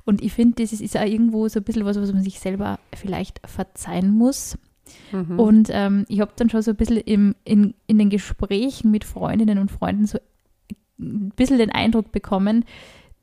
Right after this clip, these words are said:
Speaker 1: die Männer hätten natürlich gern Söhne und die Frauen hätten super gern die Mädels.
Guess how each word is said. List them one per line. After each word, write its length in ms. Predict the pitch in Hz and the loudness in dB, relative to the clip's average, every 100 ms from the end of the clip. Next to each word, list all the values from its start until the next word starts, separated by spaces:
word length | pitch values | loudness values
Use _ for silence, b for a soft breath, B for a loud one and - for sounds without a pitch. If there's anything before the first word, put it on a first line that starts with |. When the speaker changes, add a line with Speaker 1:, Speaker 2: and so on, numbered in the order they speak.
| - | -2
Speaker 1:
die 120 | 202 | 2
Männer 360 | 196 190 240 | 4 4 4
hätten 220 | 233 208 202 | 4 4 2
natürlich 480 | 196 - 220 214 | 0 -2 -4 -4
gern 240 | - 196 208 | -4 0 0
Söhne 640 | - 185 180 180 208 254 | 0 -2 0 0 -2 -4
und 160 | 208 202 | -4 -4
die 60 | 196 | -4
Frauen 440 | - - - 180 | -10 -10 -6 -2
hätten 340 | 185 180 185 233 _ _ _ _ | -2 -2 -4 -6 _ _ _ _
super 460 | - - 220 - 175 | -20 -4 -4 -2 -4
gern 240 | 170 175 | -2 -2
die 60 | 180 | -2
Mädels. 580 | 175 175 185 240 - | -2 -2 -4 -4 -10